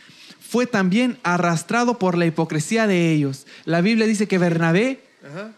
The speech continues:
Speaker 1: era lleno del Espíritu Santo y de fe. Así dice el libro de los Hechos, lo acabamos de leer.
Speaker 2: Sí.
Speaker 1: Bernabé era lleno del Espíritu Santo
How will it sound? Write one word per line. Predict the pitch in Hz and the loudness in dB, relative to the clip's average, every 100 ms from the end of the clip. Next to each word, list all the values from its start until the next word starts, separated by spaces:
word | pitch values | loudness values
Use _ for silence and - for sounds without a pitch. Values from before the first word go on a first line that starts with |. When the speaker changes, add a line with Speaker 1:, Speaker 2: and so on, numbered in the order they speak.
| _ - | _ -4
Speaker 1:
era | 196 196 180 | 0 2 0
lleno | 147 254 262 | 2 2 4
del | 220 | 2
Espíritu | 190 175 233 226 220 175 | 2 0 0 0 0 0
Santo | - 254 247 269 277 - _ _ _ _ | 0 0 0 -4 -6 -10 _ _ _ _
y | 185 | 0
de | 175 180 | 2 2
fe. | 151 233 202 - _ _ _ _ _ _ - | 2 0 0 -4 _ _ _ _ _ _ -6
Así | 151 233 | -4 0
dice | 254 262 226 | 0 0 2
el | |
libro | 214 220 | 2 2
de | 202 | 2
los | 185 180 | 0 0
Hechos, | 254 220 160 | -4 -2 -4
lo | |
acabamos | 160 175 214 240 | -2 0 0 0
de | 185 | 0
leer. | 190 233 202 - - - | 0 0 -4 -10 -20 -20
Speaker 2:
Sí. | - - | -14 -4
Speaker 1:
Bernabé | 170 190 180 175 226 247 - | 0 0 0 2 0 -2 -2
era | 208 190 | 0 0
lleno | 160 247 247 | 0 2 2
del | 214 | 2
Espíritu | 180 - 233 240 196 | 0 0 0 0 0
Santo | 170 226 254 240 262 | 0 0 0 0 -4